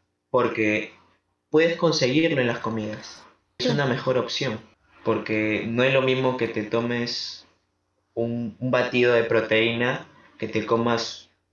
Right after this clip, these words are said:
Speaker 1: un plato con un filete de pollo o con un filete de pescado acompañado de camote. La
Speaker 2: Sí.
Speaker 1: saciedad la vas a encontrar más en el plato.
Speaker 2: Vendría a ser lo mismo entonces las proteínas, eh, igual a un plato de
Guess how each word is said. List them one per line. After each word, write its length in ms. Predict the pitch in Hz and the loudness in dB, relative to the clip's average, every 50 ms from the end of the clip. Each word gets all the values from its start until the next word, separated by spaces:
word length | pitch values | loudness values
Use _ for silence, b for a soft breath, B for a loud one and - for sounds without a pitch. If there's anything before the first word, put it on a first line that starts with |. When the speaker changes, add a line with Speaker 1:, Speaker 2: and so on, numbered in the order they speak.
| _ _ _ _ | _ _ _ _
Speaker 1:
un 240 | 127 127 120 123 | -2 -2 -2 0
plato 400 | - 127 123 120 120 120 117 117 | 0 2 4 4 4 4 2 2
con 140 | 113 110 107 | 2 2 2
un 100 | 110 113 | 2 0
filete 420 | 110 113 107 110 107 107 110 110 107 | 0 0 0 0 0 2 2 0 0
de 80 | 104 | 2
pollo 400 | - 110 110 110 110 107 101 101 | 2 4 4 6 6 6 4 4
o 60 | 101 | 2
con 100 | 104 104 | 2 0
un 80 | 107 107 | -2 0
filete 340 | 104 104 107 107 104 107 104 | 0 0 0 2 2 0 0
de 60 | 104 | 0
pescado 380 | 104 107 - - 107 107 110 107 | -2 -4 -2 0 2 2 2 2
acompañado 440 | 107 101 98 98 101 104 107 110 107 | 0 0 0 0 0 2 2 0 0
de 60 | 104 | 0
camote. 380 | 104 98 104 110 110 - - 95 - - _ B B B B B B B _ _ _ _ _ _ _ - _ - | 0 0 0 0 0 -2 -4 -8 -12 -14 _ B B B B B B B _ _ _ _ _ _ _ -20 _ -2
La 180 | 110 110 110 127 | 0 0 0 0
Speaker 2:
Sí. 80 | - | 0
Speaker 1:
saciedad 420 | 113 104 - - 107 107 113 120 101 | 0 -2 -2 0 2 2 4 4 4
la 120 | 117 110 | 4 2
vas 160 | 110 110 - | 2 0 0
a 20 | 117 | -2
encontrar 460 | 107 107 104 107 104 110 110 110 117 | 0 0 0 0 2 0 0 0 0
más 480 | 123 131 151 196 - - - - - _ _ _ _ _ _ _ _ _ _ _ _ _ _ _ _ B B B B _ - | 0 -2 -2 -2 -4 -6 -10 -12 -18 _ _ _ _ _ _ _ _ _ _ _ _ _ _ _ _ B B B B _ -2
en 160 | 110 113 107 | 0 2 2
el 120 | 104 104 | 0 2
plato. 420 | 104 117 117 117 - 104 104 104 - _ _ _ _ | 2 0 0 0 -2 -4 -8 -10 -12 _ _ _ _
Speaker 2:
Vendría 300 | 220 220 220 214 208 220 | -8 -6 -6 -4 -4 -6
a 20 | 220 | -6
ser 120 | - 247 | -6 -6
lo 80 | 240 233 | -4 -4
mismo 200 | 226 226 226 220 | -4 -4 -4 -4
entonces 320 | 220 214 214 208 202 226 | -4 -6 -6 -8 -6 -8
las 140 | 214 208 196 | -10 -10 -12
proteínas, 920 | _ - 214 196 - 202 202 202 202 202 208 214 214 214 214 214 214 - _ _ _ _ | _ -14 -12 -8 -8 -8 -8 -8 -8 -8 -8 -8 -8 -6 -6 -8 -8 -10 _ _ _ _
eh, 140 | 196 202 - - | -10 -10 -10 -8
igual 420 | - 220 214 202 214 208 202 202 | -8 -8 -6 -2 -2 -2 0 2
a 160 | 202 202 202 202 | 2 2 2 2
un 280 | 208 208 208 208 202 - | -2 -4 -6 -10 -10 -6
plato 320 | - 202 196 - - 101 | -4 -4 -4 -4 -4 -4
de 240 | - - 190 185 | -4 -4 -4 -8